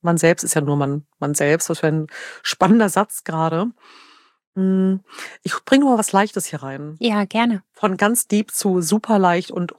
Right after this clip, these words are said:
Speaker 1: oberflächlich an der Oberfläche. Weil ich finde, es hat auch was damit zu tun, sich eine gute Me-Time zu gönnen zwischendurch.
Speaker 2: Mhm.
Speaker 1: <clears throat> Was ich mir gerade gönne, auch wenn ich wenig Zeit habe, ist ein bisschen Glow jetzt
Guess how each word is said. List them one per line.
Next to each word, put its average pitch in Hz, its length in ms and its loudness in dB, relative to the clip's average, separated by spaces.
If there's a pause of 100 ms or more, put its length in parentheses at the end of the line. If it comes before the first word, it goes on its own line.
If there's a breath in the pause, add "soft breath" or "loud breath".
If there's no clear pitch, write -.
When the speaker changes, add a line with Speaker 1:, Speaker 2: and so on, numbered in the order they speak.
Speaker 1:
oberflächlich 190 760 -2
an 196 80 0
der 202 140 2
Oberfläche. 214 720 -2 (320 soft breath)
Weil 226 80 -2
ich 226 100 -4
finde, 294 140 0
es - 80 -4
hat 233 80 -4
auch 214 180 -2
was 262 100 -4
damit 240 180 -2
zu 208 80 -10
tun, 226 240 0
sich 190 160 -2
eine 196 80 0
gute 185 180 0
Me-Time 175 500 2
zu 151 120 -2
gönnen 147 200 -2
zwischendurch. 135 600 -6
Speaker 2:
Mhm. 214 1080 0
Speaker 1:
<clears throat> - 140 -20
Was 165 180 -6
ich - 140 -8
mir 247 80 2
gerade 190 240 0
gönne, 185 360 0 (360 loud breath)
auch - 100 -4
wenn 185 80 2
ich 175 140 -2
wenig 180 220 0
Zeit 170 320 -2
habe, 214 200 2
ist 196 300 -2 (500 soft breath)
ein 185 80 -6
bisschen 226 320 2
Glow 196 320 2
jetzt 170 540 -4